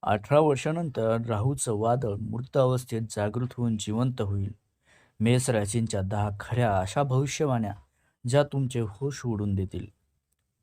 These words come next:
मेष राशीच्या जातकांनो, आयुष्यात कधीकधी असे क्षण येतात, जेव्हा सगळं काही माहीत असूनही गप्प राहावं लागतं, ताकद असूनही सहन करावं लागतं. आणि हेच हाल गेल्या चार महिन्यापासून कलियुगाचा राहू देव,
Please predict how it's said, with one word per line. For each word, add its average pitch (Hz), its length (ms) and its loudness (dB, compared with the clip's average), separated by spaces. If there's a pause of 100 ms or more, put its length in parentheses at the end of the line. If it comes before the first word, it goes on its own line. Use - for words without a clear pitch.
(160)
मेष 104 260 0
राशीच्या 95 460 -2
जातकांनो, 104 600 0 (520)
आयुष्यात 151 480 4
कधीकधी 143 480 0
असे 127 280 0
क्षण 143 320 0
येतात, 113 260 -2
जेव्हा 107 260 -4
सगळं 123 400 -2
काही 110 220 -4
माहीत 110 320 -4
असूनही 113 380 -2
गप्प 104 300 -6
राहावं 98 320 0
लागतं, 98 300 -6 (680)
ताकद 110 360 2
असूनही 117 440 2
सहन 147 380 2
करावं 127 320 4
लागतं. 127 460 0 (320)
आणि 120 160 2
हेच 131 500 2 (160)
हाल 127 280 4
गेल्या 110 440 -2
चार 120 260 2
महिन्यापासून 110 680 -2
कलियुगाचा 110 720 -2
राहू 113 360 0 (420)
देव, 131 600 2